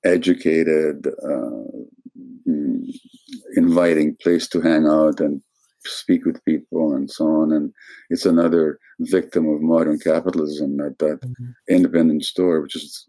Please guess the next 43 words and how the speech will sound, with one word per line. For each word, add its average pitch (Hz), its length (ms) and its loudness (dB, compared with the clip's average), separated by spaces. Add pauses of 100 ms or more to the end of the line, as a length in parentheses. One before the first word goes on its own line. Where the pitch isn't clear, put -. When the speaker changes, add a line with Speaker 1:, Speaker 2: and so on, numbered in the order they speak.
Speaker 1:
North 92 300 2
America's, 87 460 2
in 73 80 -2
fact, 76 240 -2
one 85 120 2
of 80 40 0
the 80 80 2
world's 82 300 0
best 78 340 -2
classical - 400 -6
music 87 260 -4
stores, - 300 -12 (420)
shut 82 340 0
down 80 200 2
exactly 76 440 0
a 73 40 0 (100)
year 76 140 2
ago 73 240 -2
now. 58 200 -4
And 80 160 0
I 82 40 2
still 101 300 2
mourn 90 320 6
it, - 200 -4 (360)
not 104 180 2
because 95 260 2
I 90 60 4
want 85 260 2
to 78 60 -6
go 78 200 2
and, 65 260 -2
I 78 40 -2
mean, 87 100 4
like, 82 140 0
if 90 160 0
I 90 40 4
wanted 85 300 0
to 80 80 -2
freak - 360 -2
out 80 180 2
and 76 140 -2
get, 80 200 -2
get 85 220 -2